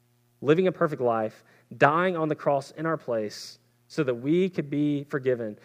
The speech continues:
so that you would give us your righteousness and that you would take our sin. Lord, would you work in the hearts of the, the person in this room, the people in this room who have yet to believe in Jesus?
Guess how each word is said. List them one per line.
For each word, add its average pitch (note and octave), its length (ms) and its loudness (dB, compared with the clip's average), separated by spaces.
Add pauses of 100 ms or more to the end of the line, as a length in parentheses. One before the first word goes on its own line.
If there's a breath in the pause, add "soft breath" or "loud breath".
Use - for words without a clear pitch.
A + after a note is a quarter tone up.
(120)
so - 140 -2
that C#3 120 0
you F3 140 2
would E3 140 4
give E3 140 4
us F3+ 160 2
your F3 100 0
righteousness C#3 580 -2
and B2+ 100 -2
that B2 80 -4
you C#3 120 -6
would D3 120 0
take C3+ 280 2
our C3 300 0 (180 soft breath)
sin. A2+ 500 -10 (1300)
Lord, C#3+ 260 4
would D3+ 180 0
you F3+ 120 0
work D#3+ 260 6
in D#3 80 0
the C#3+ 80 2
hearts D3+ 380 0
of C3+ 240 -4 (640 soft breath)
the, C3 100 0 (160)
the C3 200 -2 (480)
person E3+ 360 -2
in D#3 80 -4
this D3 200 -6
room, C3+ 280 -4
the A2+ 80 -10
people E3+ 320 -6
in D3+ 60 -4
this C3+ 180 -8
room C3+ 260 -6
who C#3 120 -4
have A#2+ 160 -4
yet C3 380 -2
to C3+ 100 -8
believe B2 360 -8
in A#2+ 100 -10
Jesus? A2+ 580 -12